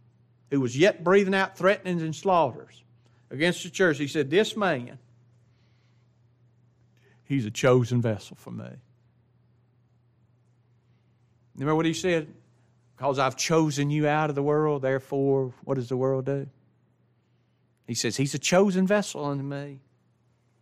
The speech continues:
But then he goes on to bear my name, to bear my name before the Gentiles, before kings,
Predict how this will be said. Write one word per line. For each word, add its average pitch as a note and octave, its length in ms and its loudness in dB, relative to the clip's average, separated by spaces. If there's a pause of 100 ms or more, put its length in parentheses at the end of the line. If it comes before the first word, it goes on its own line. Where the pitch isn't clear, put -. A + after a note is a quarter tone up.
(1500)
But A2+ 80 -20
then D#3 160 -4
he F3+ 60 -4
goes F#3+ 300 0
on G3 360 -6 (1400)
to A#2 100 -12
bear E3+ 720 -2
my C3 380 -2
name, A2 680 -4 (1900)
to F2+ 100 -20
bear C#3 340 -6
my E3 240 -4
name A#2 640 -8 (440)
before A2+ 280 -8
the G2 120 -8
Gentiles, E3 1040 -10 (580)
before G#2 380 -14
kings, E3+ 840 -12